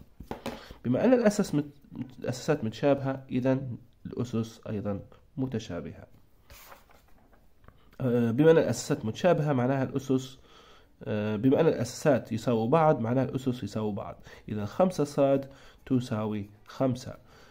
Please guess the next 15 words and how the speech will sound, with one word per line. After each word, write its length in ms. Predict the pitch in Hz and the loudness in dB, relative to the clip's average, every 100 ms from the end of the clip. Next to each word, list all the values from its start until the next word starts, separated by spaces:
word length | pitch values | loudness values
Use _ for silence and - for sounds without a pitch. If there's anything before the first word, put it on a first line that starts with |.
| - | -14
بالقسمة 440 | 110 101 254 247 180 | -12 0 0 2 2
على 140 | 180 | 2
خمسة 360 | 175 170 160 151 | 2 0 2 -2
للطرفين، 800 | 139 143 131 131 135 135 131 131 - - - - 170 | 0 0 0 0 0 0 0 -6 -18 -20 -20 -10 -2
إذا 140 | 170 | 0
الصاد 340 | 160 160 156 151 | 0 0 -2 0
شنو 140 | 143 | -4
تساوي؟ 640 | 135 131 131 117 113 113 113 - - - - | 0 -2 0 -2 -2 -4 -6 -14 -20 -20 -14
الصاد 640 | 123 - 113 110 110 107 - - _ _ _ _ - | -14 -10 -6 -4 -4 -6 -12 -20 _ _ _ _ -10
تساوي 640 | 107 104 - 104 101 - - 120 117 | -8 -8 -10 -10 -8 -10 -14 -14 -8
واحد. 480 | 123 131 127 120 - - - - - _ _ - - _ - _ - - | -6 -6 -10 -16 -18 -20 -20 -20 -20 _ _ -20 -20 _ -20 _ -20 -20
قسمنا 320 | - 113 107 95 | -12 -8 -6 -8
على 160 | 95 | -8
خمسة 340 | - 110 - 113 | -10 -10 -10 -14
للطرفين، 720 | - 120 120 156 170 160 | -16 -18 -8 -2 0 -2